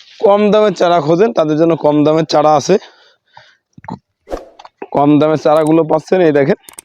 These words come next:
পাচ্ছেন, এগুলো হচ্ছে কম দামের চারা। দেখতে পাচ্ছেন খুব সুন্দর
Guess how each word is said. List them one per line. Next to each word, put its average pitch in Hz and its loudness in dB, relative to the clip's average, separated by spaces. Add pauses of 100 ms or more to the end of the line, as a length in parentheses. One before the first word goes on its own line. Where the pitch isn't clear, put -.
(300)
পাচ্ছেন, 214 -2
এগুলো 180 2
হচ্ছে 190 -4
কম 180 -2
দামের 190 0
চারা। 185 0 (1120)
দেখতে 135 -2
পাচ্ছেন 175 0
খুব 185 0
সুন্দর 165 0